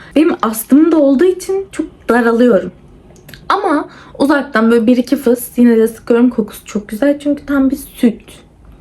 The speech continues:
Yani çok iyi. Gerçekten güzel. Eğer süt kokuları seviyorsanız buna bakabilirsiniz. Elimdeki diğer bir ürün Isana'nın böyle bir saç parfümü. Bu sanırım yeni çıktı.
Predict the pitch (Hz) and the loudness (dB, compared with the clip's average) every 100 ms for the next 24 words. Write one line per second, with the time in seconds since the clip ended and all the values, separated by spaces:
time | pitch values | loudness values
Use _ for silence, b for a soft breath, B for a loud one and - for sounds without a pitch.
0 | - - 190 202 202 - 262 - - 175 | -20 -8 -4 -4 -4 -2 -4 -4 -12 -12
1 | - - 220 226 - 254 262 208 180 190 | -10 -6 -6 -6 -2 0 0 0 -4 -6
2 | - B B B B 349 320 - - 277 | -18 B B B B -2 -2 -6 -4 -4
3 | - 240 214 214 277 220 202 214 214 226 | 0 0 0 0 0 0 -2 -4 -6 0
4 | 226 233 240 - 262 285 269 262 - 202 | 0 0 -4 -8 -4 -2 0 -2 -2 -4
5 | 208 202 - B - 262 262 277 294 - | -4 -4 -16 B -4 2 4 4 2 2
6 | 262 269 233 226 240 233 233 233 240 233 | 2 4 2 4 4 2 0 2 2 4
7 | 240 233 220 220 214 - 208 202 202 196 | 6 6 4 2 0 -2 -4 -2 -2 -2
8 | 226 226 269 294 311 302 320 247 233 247 | 0 0 0 0 0 2 4 4 4 2
9 | 294 - 208 - 220 | 0 -6 -6 -4 -4